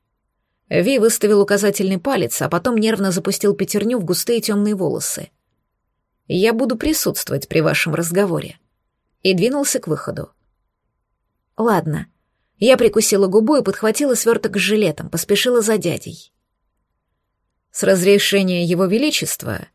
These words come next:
я сопровожу его дочь на прогулку», пояснил напряжённым стражникам Вивьян.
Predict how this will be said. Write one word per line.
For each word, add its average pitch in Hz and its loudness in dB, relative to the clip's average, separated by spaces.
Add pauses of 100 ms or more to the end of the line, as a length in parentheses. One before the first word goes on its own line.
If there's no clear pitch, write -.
(280)
я 240 4
сопровожу 247 2
его 151 2
дочь 196 0
на 262 -4
прогулку», - -4 (640)
пояснил 240 4
напряжённым 220 2
стражникам 240 0
Вивьян. 196 -2